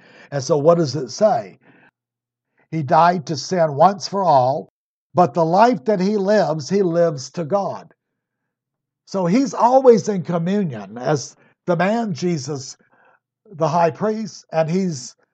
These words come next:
the Son of God, the Word of God. He's united in that person. But Hebrews emphasizes the man Jesus as the intercessor.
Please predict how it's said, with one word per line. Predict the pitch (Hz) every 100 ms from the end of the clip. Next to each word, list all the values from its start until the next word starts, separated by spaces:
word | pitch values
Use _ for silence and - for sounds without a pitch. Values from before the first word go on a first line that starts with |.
| _
the | 170 -
Son | - 175 185
of | 170
God, | 151 202 226 175
the | 170
Word | 175 220
of | 233 170
God. | 240 214 220 117 _ _ _ -
He's | 240 180
united | 226 202 190 240 220 175
in | 180 175
that | 170 175
person. | - 208 240 - 135 87 _ _ _ -
But | 175
Hebrews | 220 285 262 202 -
emphasizes | 208 190 185 131 175 170 156 143 156 - _ _
the | -
man | 165 202 285 294
Jesus | 165 156 143 131 139 131 -
as | 143 135
the | 151
intercessor. | 165 220 220 - - - - -